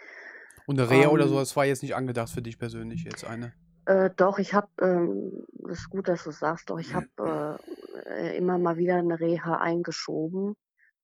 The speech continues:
Speaker 2: ähm, um sch-, bestimmte Bereiche abzudecken. Angefangen hat's mit 'ner Tinnitus, äh, Reha, ähm, ja, eben, brachte jetzt auch nicht so viel, ähm,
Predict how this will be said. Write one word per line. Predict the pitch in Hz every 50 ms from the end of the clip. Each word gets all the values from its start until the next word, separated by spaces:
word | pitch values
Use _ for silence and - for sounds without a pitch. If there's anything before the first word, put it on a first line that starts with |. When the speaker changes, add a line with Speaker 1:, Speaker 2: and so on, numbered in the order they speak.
| _ - -
Speaker 2:
ähm, | - 165 160 160 160 156 156 160 156 160 156 156 156 156 156 160 165 _ _ - -
um | - 202 202 202 196
sch-, | 190 - - _ _ _
bestimmte | - 175 - - - 226 214 214 214 - 190
Bereiche | 185 180 165 156 160 160 175 - - -
abzudecken. | - - - - 185 - 185 185 180 196 175
Angefangen | 175 175 180 190 185 - - 185 170 165
hat's | 160 165 - -
mit | 165 156
'ner | 151 135 135 - _
Tinnitus, | - - 180 190 185 180 - - 180 170 - - - -
äh, | 170
Reha, | 180 175 170 - 170 170 170 175 170 165 170 170 165 170 170 175 175 - _ _ _ _ _ _ - - - - _ _ _ - -
ähm, | - 160 156 156 151 151 151 151 151 156 151 160 - 151 156 170 _ _ _ _ _ - - _ _ _ _ _ _ _ _ _ _ _ _ _ _ _ _ _ _ -
ja, | 170 165 165 156 143 - - - - - - -
eben, | - - 170 156 160 160 147 123 170 - - - - _ _ _ _ _ _ _ _ _ _ _ -
brachte | - 170 151 - - 151
jetzt | 147 -
auch | - 180
nicht | 190 180 180
so | 170
viel, | 160 - - - 170 175 170 170 170 -
ähm, | 95 170 151 147 151 156 156 156